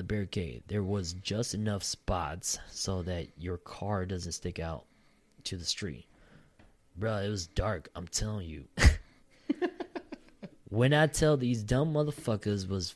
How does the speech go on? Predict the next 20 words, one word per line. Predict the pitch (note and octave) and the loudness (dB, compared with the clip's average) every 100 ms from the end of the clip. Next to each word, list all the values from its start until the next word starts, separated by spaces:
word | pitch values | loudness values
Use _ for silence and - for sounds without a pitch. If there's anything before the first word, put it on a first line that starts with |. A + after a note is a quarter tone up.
| - | -8
for | F#2 | -6
real | E2+ G2 A2+ A2+ | -4 2 4 4
dumb, | G#2+ F#2 A2 F#2 F2+ | 4 2 0 0 -2
they | F#2 F#2+ | -2 -2
was | F#2 E2+ | -2 -4
for | - F2 | -8 -6
real | F2+ G2 F#2 | -2 0 -2
dumb. | F2+ F2 - - - - - | -2 -4 -6 -12 -20 -20 -20
<laughs> | - _ _ - - G#2+ - | -20 _ _ 0 0 0 -6
This | D#2+ | -10
guy. | - - F2 - - - - - - _ - | -10 -12 -12 -14 -20 -20 -20 -20 -20 _ -2
I | A#2 | 2
wouldn't | B2+ A#2 G#2+ | 4 2 2
get | A2+ F#2+ | 2 2
out | D#2 F#2+ | -2 -4
of | |
the | F2 | -2
damn | D#2+ F2+ F#2 | -2 -2 -4
car. | - F2+ C#2 - - | -6 -6 -6 -10 0
Then | G2+ C#3 A#2+ G#2 G#2 | 6 6 6 2 -2